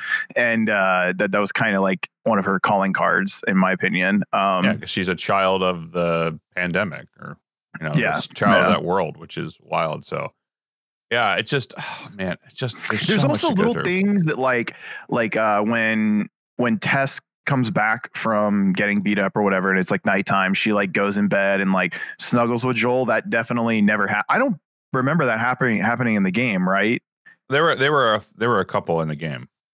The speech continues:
Speaker 1: Really? I don't, I don't know. I guess
Speaker 2: It just
Speaker 1: I,
Speaker 2: didn't,
Speaker 1: it's
Speaker 2: it
Speaker 1: been a
Speaker 2: was,
Speaker 1: while,
Speaker 2: it was just
Speaker 1: but
Speaker 2: nu-, it was nuanced. It wasn't, like, explicitly told, but, like,
Speaker 1: Yeah,
Speaker 2: it's
Speaker 1: 'cause
Speaker 2: just,
Speaker 1: I'm
Speaker 2: like,
Speaker 1: like, I'm,
Speaker 2: little
Speaker 1: like, wondering
Speaker 2: things.
Speaker 1: I'm wondering if it's, it's a film there or, like, it's in film, they're gonna try to, like, build up this, like,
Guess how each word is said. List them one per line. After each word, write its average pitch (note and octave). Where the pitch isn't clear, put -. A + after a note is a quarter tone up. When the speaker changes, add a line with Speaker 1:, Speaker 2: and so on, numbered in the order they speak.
Speaker 1:
Really? G#3+
I G3+
don't, A#3+
I C3+
don't D#3+
know. B2
I B2+
guess C#3+
Speaker 2:
It C3+
just C#3+
Speaker 1:
I, D#3
Speaker 2:
didn't, F3
Speaker 1:
it's F3+
Speaker 2:
it -
Speaker 1:
been D#3
a -
Speaker 2:
was, -
Speaker 1:
while, G#2
Speaker 2:
it C#3+
was C#3+
just C#3+
Speaker 1:
but B2
Speaker 2:
nu-, B2
it A#2
was A2+
nuanced. G#2+
It A2
wasn't, B2
like, F#2
explicitly -
told, C#2+
but, G2
like, F#2
Speaker 1:
Yeah, C#3+
Speaker 2:
it's C#3
Speaker 1:
'cause C3
Speaker 2:
just, D3+
Speaker 1:
I'm D3
Speaker 2:
like, -
Speaker 1:
like, C3
I'm, B2+
Speaker 2:
little B2
Speaker 1:
like, B2
wondering G2+
Speaker 2:
things. -
Speaker 1:
I'm C3
wondering C#3
if A2+
it's, A2+
it's G#2+
a -
film G2+
there G2
or, G2
like, G2
it's G2
in F#2+
film, G2
they're F#2+
gonna F#2+
try G2
to, G2
like, F#2
build G2
up F#2
this, -
like, F#2+